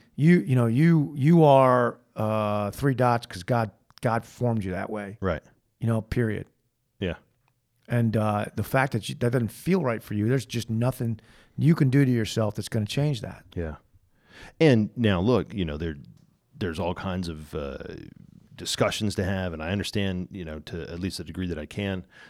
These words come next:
Speaker 2: you know, how difficult it must be to feel
Speaker 1: Well,
Speaker 2: differently
Speaker 1: because
Speaker 2: than
Speaker 1: I'm a liberal,
Speaker 2: Right.
Speaker 1: I would say, and you, if you say to me, "Well, I wanna cut my penis off."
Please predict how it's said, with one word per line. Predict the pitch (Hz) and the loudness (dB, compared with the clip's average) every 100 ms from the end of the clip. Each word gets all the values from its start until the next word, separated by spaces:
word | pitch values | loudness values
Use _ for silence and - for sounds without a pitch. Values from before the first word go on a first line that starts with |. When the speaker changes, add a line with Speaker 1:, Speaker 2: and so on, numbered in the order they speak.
| _ | _
Speaker 2:
you | 87 | -12
know, | 76 71 | -10 -8
how | 80 80 | -8 -6
difficult | 78 98 92 87 87 | -4 -4 -4 -6 -6
it | 87 | -8
must | 85 - | -8 -8
be | 90 92 | -4 -4
to | 76 | -4
feel | - 117 113 98 123 - - | -4 2 4 4 2 -4 2
Speaker 1:
Well, | 175 175 - - | 4 4 2 -2
Speaker 2:
differently | 101 - 92 165 | -2 -2 -2 0
Speaker 1:
because | 104 165 185 | 4 6 6
Speaker 2:
than | 196 | 6
Speaker 1:
I'm | 185 | 4
a | 143 | 2
liberal, | 180 254 143 117 143 _ _ - | 2 2 2 0 -4 _ _ -6
Speaker 2:
Right. | 85 90 _ - | -6 -6 _ 0
Speaker 1:
I | 135 | 2
would | 139 135 | 4 2
say, | - 131 123 | 0 0 2
and | 123 143 | 2 4
you, | 196 - | 4 2
if | - | 2
you | 233 | 4
say | 233 196 170 | 4 2 2
to | 139 | 2
me, | 139 117 95 - _ _ _ _ - | 2 0 -2 -8 _ _ _ _ -4
"Well, | 160 139 - _ _ _ _ _ _ _ _ _ _ _ | -2 -2 -6 _ _ _ _ _ _ _ _ _ _ _
I | 143 180 | 4 6
wanna | 160 160 247 262 | 6 4 2 0
cut | - - | -4 -6
my | 98 | -6
penis | - 104 104 - | -6 -6 -8 -8
off." | - - - | -10 -10 -16